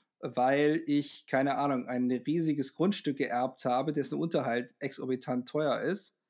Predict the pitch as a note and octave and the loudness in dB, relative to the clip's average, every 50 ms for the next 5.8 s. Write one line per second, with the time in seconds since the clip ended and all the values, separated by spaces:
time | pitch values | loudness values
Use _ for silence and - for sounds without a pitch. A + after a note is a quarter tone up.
0 | _ _ _ _ _ _ _ _ _ _ - C3+ C3 C3 C3 C3 C3+ C#3 - _ | _ _ _ _ _ _ _ _ _ _ -2 0 0 2 2 2 0 -2 -4 _
1 | - D3+ C#3+ C3+ C#3 C#3 C#3 C#3 C#3+ C#3+ - - _ _ _ _ _ _ _ - | -6 0 2 2 4 4 2 2 0 -2 -4 -10 _ _ _ _ _ _ _ -14
2 | C#3 C#3 C#3+ C3 D3 E3 F3 E3+ D#3+ D3 D3 C#3+ C#3+ C#3+ C#3+ - D3 C#3+ D3+ D3+ | -12 -8 -4 0 2 2 4 4 4 4 4 2 2 0 0 0 0 0 0 -2
3 | - - C#3+ C#3+ C#3+ C#3 D3 D3 C#3 C3+ C3+ C3+ D3+ E3 D#3+ D#3+ - B2+ D3+ - | -4 -2 0 0 0 0 -2 -2 0 0 2 2 0 0 0 0 0 0 -2 -2
4 | - - C#3 C3 C3+ C3+ C3 C3 C#3+ C#3+ - - C3 - D#3 D3+ C#3+ - D3 C#3 | -2 -2 -2 0 2 0 0 0 -2 -2 -4 -6 -4 -2 0 -2 0 0 0 0
5 | C#3 C3 - - C#3+ C3+ C3 C3 C3 C3+ C#3 D#3 F3 F3 - | 0 -2 -2 -2 -2 0 2 2 2 2 2 2 0 -2 -6